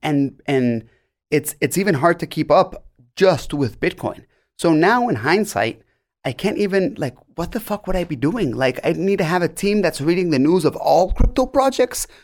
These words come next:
to see what the new best thing is. Um, so it's really given us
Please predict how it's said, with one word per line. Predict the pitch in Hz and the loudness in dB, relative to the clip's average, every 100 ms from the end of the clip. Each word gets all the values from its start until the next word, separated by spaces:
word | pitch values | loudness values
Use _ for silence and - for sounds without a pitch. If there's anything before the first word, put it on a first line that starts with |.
| _ | _
to | 190 | -4
see | 170 220 | -2 -2
what | 196 196 190 | 0 0 0
the | 143 | 0
new | 139 175 202 202 | 2 4 4 2
best | 170 180 190 - | 2 0 0 0
thing | 180 190 196 | 2 2 2
is. | 208 240 233 - - _ _ _ _ - | -2 -2 -6 -10 -18 _ _ _ _ 2
Um, | 170 160 147 135 120 _ _ _ | 4 6 4 2 -2 _ _ _
so | - 185 170 170 - | 2 6 6 4 2
it's | 165 160 | -2 2
really | 208 202 | 0 4
given | 185 180 170 | 2 4 4
us | 156 156 - - | 2 0 -6 -8